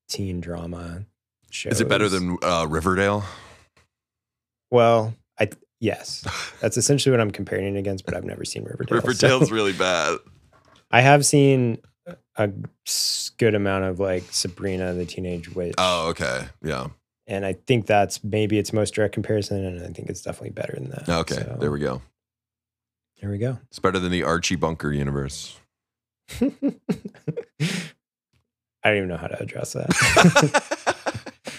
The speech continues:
Speaker 1: <laughs> I read a lot of Archie comics growing up.
Speaker 2: You would love
Speaker 1: Like,
Speaker 2: Riverdale
Speaker 1: it was, like,
Speaker 2: then.
Speaker 1: the weird, I know, like, you would think I
Speaker 2: No,
Speaker 1: would.
Speaker 2: you would not. <laughs>
Speaker 1: <laughs>
Speaker 2: Oh,
Speaker 1: Yeah.
Speaker 2: God.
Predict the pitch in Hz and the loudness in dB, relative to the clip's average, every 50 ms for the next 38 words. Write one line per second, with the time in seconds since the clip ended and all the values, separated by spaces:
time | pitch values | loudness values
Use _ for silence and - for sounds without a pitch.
0 | - - _ _ _ _ _ _ _ - 120 151 190 202 196 147 120 113 107 107 | -18 -20 _ _ _ _ _ _ _ 4 8 10 10 10 10 10 8 6 6 4
1 | 113 110 104 98 92 - - 101 98 92 - 101 98 - 98 95 92 98 117 - | 4 4 2 0 0 -2 -2 -2 -2 -2 -4 -8 -8 -6 -6 -6 -6 -6 -8 -8
2 | - - - 64 64 65 65 - - - 76 87 95 90 98 110 120 110 107 95 | -8 -8 -6 -6 -6 -4 -4 -4 -4 -2 0 0 0 2 2 4 4 4 2 2
3 | 90 87 123 131 143 147 175 175 - - 170 160 123 113 110 110 110 113 117 123 | 2 2 4 4 6 8 6 6 6 6 4 4 4 2 -2 0 2 4 4 6
4 | 135 131 127 127 120 113 113 117 _ _ _ - - - - 120 139 156 175 190 | 6 6 4 4 2 -2 -6 -12 _ _ _ -16 -12 -4 2 4 6 8 8 10
5 | 185 143 120 110 107 107 110 113 117 120 127 127 120 - 139 135 127 123 110 98 | 8 8 8 6 4 4 2 2 2 2 2 0 0 0 0 0 0 0 0 2
6 | 98 92 65 55 82 82 71 - 76 76 76 - - - - - - - - - | 2 0 0 0 -2 -4 -4 0 0 0 0 0 0 -2 -2 -2 -4 -20 -20 -20
7 | - - - - - - - 120 - - - 113 - - - - - - - _ | -20 -20 -8 -2 0 0 0 2 2 0 2 2 2 0 0 -2 -6 -14 -16 _
8 | - - - - _ _ - - _ _ - - _ _ _ _ - _ _ _ | -12 -12 -12 -12 _ _ -20 -20 _ _ -20 -20 _ _ _ _ -20 _ _ _
9 | _ _ _ _ _ _ _ - 208 208 190 175 165 160 151 139 120 - - 85 | _ _ _ _ _ _ _ -6 -4 -4 -4 -4 -6 -8 -10 -10 -8 -4 -2 0
10 | 80 76 78 78 - - 76 73 76 76 76 76 - | 0 0 0 0 0 0 0 0 0 -2 -2 -6 -8